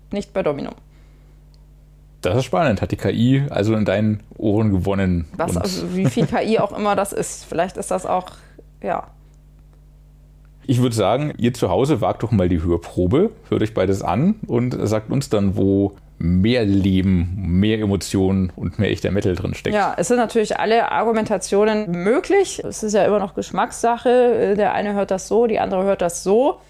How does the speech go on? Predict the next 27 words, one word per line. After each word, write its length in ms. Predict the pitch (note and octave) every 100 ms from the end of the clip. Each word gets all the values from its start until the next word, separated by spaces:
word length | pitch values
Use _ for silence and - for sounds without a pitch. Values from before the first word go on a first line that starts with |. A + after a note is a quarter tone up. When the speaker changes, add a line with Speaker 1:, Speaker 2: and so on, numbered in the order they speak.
| _
Speaker 1:
Es 160 | - G3
ist 120 | A3
in 120 | G#3
jedem 200 | G3+ B3+
Fall 280 | B3+ A3+ A3+
interessant, 640 | - - G3 - G#3+ D4+
was 160 | A#3 A#3
sich 120 | G3+
da 140 | - -
aktuell 480 | A3 - G3+ G3
gerade 460 | F#3 - E3 F#3 F#3+
im 320 | - F#3 F3+
Metal 380 | - E3+ F3+ F#3+
tut. 640 | F3 - A3 C#4+ F4+ - - - - - - - - - -
Natürlich 420 | F#3+ G3 - G#3+ -
in 100 | F#3+
einer 120 | F#3
Zeit, 320 | - F3+ G#3+
die 100 | G#3+
auch 160 | - F3
schwierig 480 | - G3 D4+ F4
ist 180 | - D4+
für 120 | -
den 160 | C#4 C4
Markt, 340 | C4 C#4+ -
also 460 | - F#3+ F#3+ G3 F#3+
wo 540 | F#3+ G3+ G#3 G3 F3